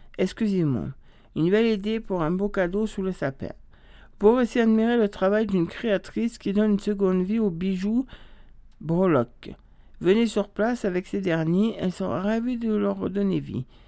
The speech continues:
Et pourquoi pas venir admirer le magnifique stand d'une créatrice, décoratrice florale ou des couturières. Nous vous en disons pas plus pour vous laisser découvrir tout ça sur place. Pour combler les petites et grandes faims, ah bah ouais, important.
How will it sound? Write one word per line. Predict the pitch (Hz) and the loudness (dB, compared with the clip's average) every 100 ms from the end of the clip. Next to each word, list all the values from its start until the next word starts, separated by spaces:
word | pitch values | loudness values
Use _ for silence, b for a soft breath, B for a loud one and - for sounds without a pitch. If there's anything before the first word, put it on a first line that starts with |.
| b b b | b b b
Et | 180 | -6
pourquoi | - 247 220 | -4 -2 0
pas | 202 226 254 233 | 0 -2 0 0
venir | 202 214 202 | 2 2 2
admirer | 208 226 226 208 208 | 2 4 4 2 2
le | 196 | 2
magnifique | 180 214 226 208 202 | 2 2 2 0 -8
stand | - - 208 254 | -8 -2 0 2
d'une | 220 190 | 2 2
créatrice, | 170 - - 220 208 202 - 185 170 b b b b | -2 -10 -4 -2 -2 -6 -6 -4 -4 b b b b
décoratrice | - 240 269 220 214 196 | 0 2 0 0 -2 -4
florale | 185 165 165 208 240 247 240 | 0 0 2 2 2 0 -2
ou | - | -4
des | 220 208 | -2 -2
couturières. | 214 202 180 151 117 - 131 b b b b b b b b b b b - | -4 -6 -6 -4 -6 -6 -10 b b b b b b b b b b b 8
Nous | 349 | 10
vous | 359 | 12
en | 330 311 | 10 8
disons | 277 247 | 6 2
pas | 233 151 | 6 4
plus | - 185 285 403 403 | 6 6 10 10 10
pour | 269 | -2
vous | 240 254 | 0 2
laisser | 240 233 311 | 2 4 2
découvrir | 277 214 196 240 | 2 2 4 4
tout | 277 214 | 2 -2
ça | 247 | 0
sur | 240 196 | 0 -4
place. | - 147 143 - | -2 2 2 0
Pour | - 214 | -6 0
combler | 262 262 285 | 2 4 4
les | 247 | 2
petites | 208 214 - 254 196 | 2 -2 -2 0 0
et | |
grandes | 156 175 165 170 | 2 4 4 2
faims, | 170 185 | 0 0
ah | - | 0
bah | 156 151 | 2 2
ouais, | 170 | 2
important. | 147 151 151 170 160 | 0 -4 -6 -2 -2